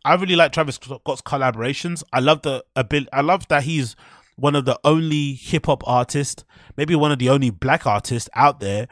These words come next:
who's, with the exception of the Astroworld tra-, tragedy, he's very brand friendly. Like, he can, he c-, you can copy and paste him on any brand and he's gonna do well. He's gonna sell units.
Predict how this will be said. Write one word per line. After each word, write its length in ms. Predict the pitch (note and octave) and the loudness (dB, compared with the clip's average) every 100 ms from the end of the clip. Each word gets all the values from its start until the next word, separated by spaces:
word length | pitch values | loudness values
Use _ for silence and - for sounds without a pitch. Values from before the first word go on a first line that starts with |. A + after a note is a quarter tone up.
| - _ _ _ | -16 _ _ _
who's, 380 | D3 C3 G#2 - _ - _ _ _ _ | 0 0 -2 -10 _ -20 _ _ _ _
with 160 | C3+ C#3 | -2 0
the 60 | |
exception 380 | C3 F#3+ E3+ F3 | 0 0 -2 -2
of 80 | C#3+ | -2
the 220 | C3+ A#2+ - | -2 -2 -2
Astroworld 540 | C#3 - D3+ C3 B2 - | -4 0 0 2 0 2
tra-, 280 | D3+ C#3 A#2+ | 0 0 -2
tragedy, 640 | - E3 D3+ B2 F#2+ A2+ - _ _ | -2 0 0 -4 -8 -12 -16 _ _
he's 200 | - C#3+ | -6 -4
very 200 | A2+ E3 | 2 4
brand 380 | C#3+ C#3+ D3 C#3 | 4 4 2 2
friendly. 460 | - C#3+ A#2+ F2 - _ _ _ | -2 -2 -4 -10 -14 _ _ _
Like, 180 | B2+ A#2+ | -6 -4
he 100 | C#3+ | -2
can, 300 | - D3 C3 - _ _ - | 0 0 -2 -10 _ _ -4
he 100 | F3+ | -4
c-, 160 | - | -6
you 220 | C#3+ C#3+ | -6 -2
can 220 | F#3 D#3 - - | 0 -2 -4 0
copy 260 | - - | 0 2
and 100 | D3+ | -4
paste 280 | - D3+ - | -2 -4 -2
him 140 | C#3+ B2 | -4 -4
on 120 | A2+ | -2
any 240 | D3 D#3 C3 | -2 -2 -2
brand 420 | B2 B2 C#3+ C#3+ | -2 -2 -2 -4
and 100 | A#2+ | -6
he's 100 | G#2+ | -4
gonna 160 | C#3 B2+ | -4 -4
do 180 | A#2 | -4
well. 280 | G#2 G#2+ F2 | -2 -2 -4
He's 120 | A2 | -6
gonna 200 | G#2+ C3 | -6 -6
sell 260 | A#2 C#3 B2 | -4 -2 -2
units. 540 | A#2 C3+ C3+ B2 - | 0 -2 -2 -6 -10